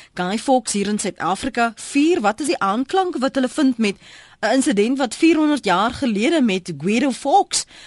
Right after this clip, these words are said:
homself ver-, vereenselwig het? Hoekom? Tradisie? Wat se tradisie? En, en koop jy dit? Waar koop jy dit? Hoe skiet jy dit? Wat is die koste? Ek weet nie eens wat dit kos nie. Nul agt nege een een nul vier vyf vyf drie. Belangriker nog,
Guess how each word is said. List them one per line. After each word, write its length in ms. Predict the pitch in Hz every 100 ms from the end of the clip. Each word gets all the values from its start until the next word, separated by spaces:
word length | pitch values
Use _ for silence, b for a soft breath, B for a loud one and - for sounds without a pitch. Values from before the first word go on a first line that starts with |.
| B
homself 500 | 185 196 233 196 185
ver-, 240 | 190 165
vereenselwig 800 | 156 202 180 196 - 220 240 277 -
het? 400 | 415 - 104 - -
Hoekom? 460 | 190 202 196 370 453 392
Tradisie? 560 | 247 208 165 226 330 370
Wat 220 | 277 -
se 120 | 285
tradisie? 640 | 247 349 262 330 - 349 B B B B
En, 180 | - 285
en 160 | 269
koop 280 | 311 370 415
jy 100 | 415
dit? 260 | 370 240 196
Waar 240 | 165 180
koop 240 | - 339 339
jy 140 | 254
dit? 240 | 254 269 -
Hoe 180 | 190
skiet 320 | 285 - 320 -
jy 140 | 269
dit? 160 | 170 - b b -
Wat 180 | 262
is 100 | 339
die 120 | 285 269
koste? 360 | - 262 -
Ek 120 | 175 151
weet 180 | 180 247
nie 60 |
eens 60 | 214
wat 100 | 143
dit 140 | 170
kos 260 | - 165 -
nie. 100 | 156 B B
Nul 160 | 220 330
agt 140 | 330
nege 300 | 269 277 -
een 220 | - 294 247
een 200 | 240 226
nul 180 | 214 208
vier 300 | - 220 214
vyf 260 | - 202 -
vyf 220 | 196 156
drie. 200 | 185 208
Belangriker 580 | 180 180 226 277 226 175
nog, 380 | 175 220 -